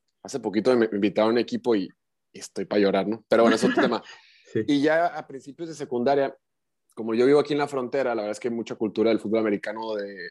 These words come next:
Speaker 1: desde muy chicos y, y, pues, hay mucho fútbol americano para, para infantiles, ¿no?
Speaker 2: Sí.
Speaker 1: Entonces, yo estaba en el fútbol soccer, jugué un poquito de tenis y demás,
Speaker 2: Ujú.
Speaker 1: pero en la secundaria muchos de mis amigos ya llevaban años jugando fútbol americano y fue cuando me llamó la atención y empecé a jugar fútbol americano en secundaria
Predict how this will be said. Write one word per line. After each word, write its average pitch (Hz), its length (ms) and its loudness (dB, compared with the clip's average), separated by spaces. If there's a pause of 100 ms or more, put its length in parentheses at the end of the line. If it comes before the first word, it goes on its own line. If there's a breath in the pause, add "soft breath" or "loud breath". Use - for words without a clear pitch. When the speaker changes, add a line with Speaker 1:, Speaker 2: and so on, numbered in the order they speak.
Speaker 1:
desde 98 200 -12
muy 107 140 -6
chicos - 480 2
y, 101 180 4
y, 101 300 -6 (460)
pues, 107 160 0
hay 127 60 4
mucho 135 200 4
fútbol 147 140 4
americano 120 360 2
para, 110 260 0
para 98 140 -8
infantiles, 98 500 2
¿no? 135 160 -4 (320)
Speaker 2:
Sí. 113 240 -4 (540 loud breath)
Speaker 1:
Entonces, 135 720 4
yo 131 160 2
estaba 143 160 0
en 139 60 2
el 120 40 0
fútbol 131 200 -2
soccer, 180 380 -6
jugué 131 200 -4
un 117 60 -10
poquito 135 300 -10
de 117 80 -4
tenis 160 440 0
y 131 60 0
demás, 147 440 -4 (340)
Speaker 2:
Ujú. 123 100 -2
Speaker 1:
pero 139 100 0
en 139 60 0
la 147 60 -4
secundaria 151 500 -4
muchos 165 240 -4
de 170 60 -4
mis 139 160 -4
amigos 135 260 -4
ya 131 200 -4
llevaban 131 440 -2
años 139 320 -8
jugando 117 180 -4
fútbol 117 200 -8
americano 131 580 0 (100)
y 117 120 -12
fue 120 160 0
cuando 127 180 0
me 123 100 0
llamó 113 220 0
la 131 60 2
atención 131 640 2
y 117 80 -14
empecé - 240 -16
a - 20 -10
jugar 110 160 -2
fútbol 117 140 -4
americano 113 240 -2
en 107 60 -10
secundaria 156 800 4